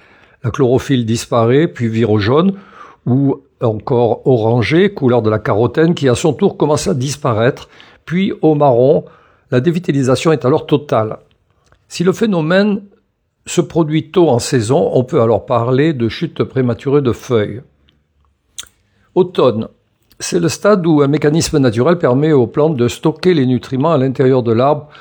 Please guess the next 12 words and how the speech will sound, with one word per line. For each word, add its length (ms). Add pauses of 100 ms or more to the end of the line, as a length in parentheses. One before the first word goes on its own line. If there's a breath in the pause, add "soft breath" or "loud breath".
(180 loud breath)
pour 120
les 100
réutiliser 840
au 80
printemps. 480 (140)
On 80
peut 180
alors 240
parler 300
de 100
transfert 460
saisonnier. 680